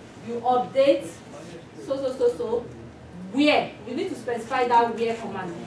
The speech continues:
Where, let's say, student name is so, so, so, or you, you use your unique constraint, or where student I D is this. So it will be only updating for that particular student only. If you don't put that where,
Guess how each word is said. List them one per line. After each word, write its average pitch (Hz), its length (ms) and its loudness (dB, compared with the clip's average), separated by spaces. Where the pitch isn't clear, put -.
Where, 285 400 2
let's 240 260 -2
say, 233 320 6
student 254 420 0
name 233 240 2
is 240 240 -10
so, 226 120 -2
so, 226 180 -4
so, 214 200 -2
or 233 120 6
you, 269 300 2
you 240 220 -2
use 320 260 0
your 233 140 6
unique 220 420 0
constraint, 196 560 -6
or 208 180 -2
where 269 180 2
student 247 420 -2
I 220 180 2
D 180 260 -4
is 185 100 -10
this. 202 240 -6
So 294 60 2
it 254 160 4
will 285 80 -2
be 277 140 4
only 339 200 8
updating 269 760 -2
for 233 160 -4
that 233 240 -2
particular 233 640 -2
student 202 460 -6
only. 202 360 -6
If 285 120 0
you 294 80 4
don't 381 240 4
put 381 160 2
that 294 360 6
where, 254 300 4